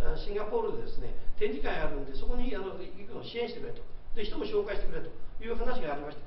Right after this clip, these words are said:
「ちょっと待ってください」と。「じゃあ、そのあなたの今やろうとしてるビジネスは、これ、あの、日本として成功すると思いますか」と言ったら、「それについてあなたは判断しなくていいんです」と。「私はあなたに、あの、こう、手伝ってほしいのは、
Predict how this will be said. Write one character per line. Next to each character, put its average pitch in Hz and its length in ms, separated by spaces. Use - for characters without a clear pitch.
「ち - 80
ょ - 40
っ - 20
と 165 60
待 160 120
っ 160 80
て - 60
く - 40
だ - 80
さ - 100
い」 - 100
と。 - 60
「じ 247 60
ゃ 240 40
あ、 254 40
そ 277 100
の 220 200
あ 202 40
な 214 120
た 302 140
の 233 100
今 226 140
や 220 120
ろ 254 160
う 254 40
と 254 80
し - 60
て 247 80
る - 80
ビ 208 140
ジ 208 100
ネ 226 120
ス - 160
は、 - 420
こ 214 100
れ、 214 340
あ - 40
の、 180 220
日 233 140
本 - 140
と - 80
し - 100
て - 100
成 - 260
功 - 100
す - 100
る - 60
と - 100
思 302 240
い - 60
ま 339 100
す - 80
か」 285 160
と 277 60
言 269 100
っ - 40
た 185 80
ら、 - 280
「そ 302 120
れ 403 80
に 403 60
つ - 40
い - 40
て - 80
あ - 60
な - 120
た 370 100
は - 140
判 - 160
断 - 100
し - 80
な 220 80
く 214 80
て - 60
い - 40
い - 40
ん - 40
で - 60
す」 - 80
と。 175 140
「私 330 320
は 339 220
あ 403 100
な - 0
た 370 160
に、 226 320
あ - 20
の、 165 220
こ - 340
う、 - 40
手 - 40
伝 - 160
っ 240 60
て - 80
ほ - 100
し - 180
い - 40
の - 160
は、 - 320